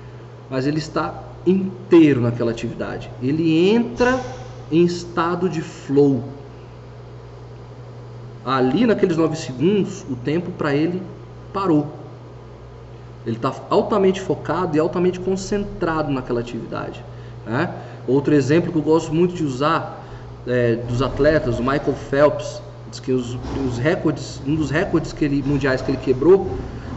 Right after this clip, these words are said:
foi tendo um desafio, onde o óculos dele, no mergulho, o óculos dele caiu. Ele não parou o que ele tava fazendo, ele tava tão concentrado, ele estava tão em flow, que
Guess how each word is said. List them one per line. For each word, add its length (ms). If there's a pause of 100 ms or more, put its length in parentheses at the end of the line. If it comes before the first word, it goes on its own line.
(120)
foi 420 (680)
tendo 200
um 80
desafio, 680 (920)
onde 280
o 220
óculos 420
dele, 320
no 140
mergulho, 600
o 40
óculos 240
dele 200
caiu. 440 (960)
Ele 180
não 160
parou 420
o 340
que 60
ele 60
tava 140
fazendo, 140
ele 100
tava 80
tão 160
concentrado, 800
ele 80
estava 280
tão 160
em 100
flow, 580 (720)
que 340